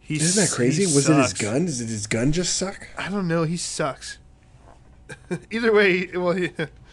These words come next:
Speaker 1: <laughs> for murdering people anyway, that, that, that's a kinda sucky thing, don't you think? <laughs>
Speaker 2: Yeah. Anyways, in the movie, they say that the bullets do match.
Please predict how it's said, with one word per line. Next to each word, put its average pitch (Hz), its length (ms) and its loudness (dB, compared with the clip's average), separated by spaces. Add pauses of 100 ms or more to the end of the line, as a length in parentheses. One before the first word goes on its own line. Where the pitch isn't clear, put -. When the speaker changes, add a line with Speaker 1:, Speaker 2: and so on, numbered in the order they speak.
(140)
Speaker 1:
<laughs> - 580 -20
for 175 200 -2
murdering 160 420 0
people 156 320 -4
anyway, 143 440 -4
that, 151 360 -6
that, 359 260 -4
that's 392 220 -4
a - 160 0
kinda 196 360 -2
sucky - 640 -8
thing, 160 400 -8
don't 170 280 -8
you 185 60 -6
think? - 180 -20 (560)
<laughs> - 120 -6
Speaker 2:
Yeah. 117 440 0 (2500)
Anyways, 143 360 6
in 151 120 4
the 147 80 6
movie, 156 720 6 (140)
they 131 180 2
say 143 280 2
that 120 160 -6
the 123 80 0
bullets 113 400 -2
do 120 160 -4
match. - 540 -12